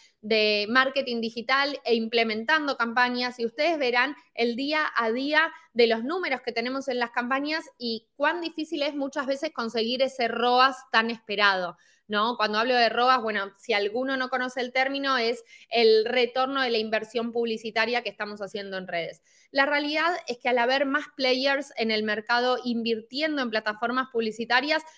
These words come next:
lo que termina pasando al ser plataformas que funcionan por puja es que los costos se encarecen cada vez más en las campañas publicitarias.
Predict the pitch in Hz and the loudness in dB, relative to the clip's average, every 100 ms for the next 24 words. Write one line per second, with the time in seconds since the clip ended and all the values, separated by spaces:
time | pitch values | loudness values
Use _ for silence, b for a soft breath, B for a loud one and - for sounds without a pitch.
0 | B 262 262 285 294 339 392 262 254 294 | B 2 2 0 -2 0 0 0 0 0
1 | 311 349 269 233 - 262 277 254 214 262 | 0 4 2 2 -2 -2 -2 -2 -2 -2
2 | 302 294 220 214 214 269 285 240 214 214 | -2 -4 -8 -8 -4 -2 -2 0 -2 -2
3 | 320 370 - 254 208 B B - 339 - | -6 -4 2 2 2 B B -2 -2 0
4 | 359 - 254 254 - 381 - 370 - 247 | 0 2 -2 -4 -4 -4 -4 -8 -4 -4
5 | 233 233 269 311 320 285 247 277 277 285 | 2 2 2 -2 -6 -6 0 2 4 2
6 | 294 214 233 240 - _ 214 220 208 185 | 0 -2 -2 0 -4 _ -2 2 2 0
7 | - 226 202 208 202 208 208 214 208 208 | -2 0 2 0 0 -2 -2 -4 -4 -2
8 | 196 180 175 | 0 -2 -4